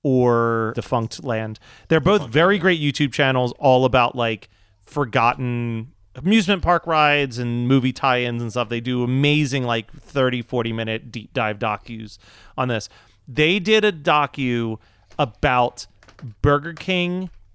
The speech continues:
Speaker 1: McDonald's, and Disney.
Speaker 2: Hmm.
Speaker 1: And I'm not sure if you know that whole story,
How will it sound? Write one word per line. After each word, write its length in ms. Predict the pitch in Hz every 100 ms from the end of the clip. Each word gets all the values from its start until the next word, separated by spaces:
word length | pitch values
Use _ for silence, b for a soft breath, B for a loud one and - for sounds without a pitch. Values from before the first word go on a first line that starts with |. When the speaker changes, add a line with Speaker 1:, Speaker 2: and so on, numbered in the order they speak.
| _ _ _ _ - -
Speaker 1:
McDonald's, 1000 | 135 131 - 127 131 131 131 120 113 - - -
and 320 | 123 113 101 -
Disney. 600 | 123 117 98 - - - _ _ _ _
Speaker 2:
Hmm. 260 | 208 131 - - -
Speaker 1:
And 600 | 165 143 135 131 127 123 - -
I'm 80 | 139
not 160 | 151
sure 100 | 180
if 60 | 156
you 100 | 156
know 220 | 147 151
that 180 | 151 143
whole 240 | - 131
story, 520 | - - 151 135 120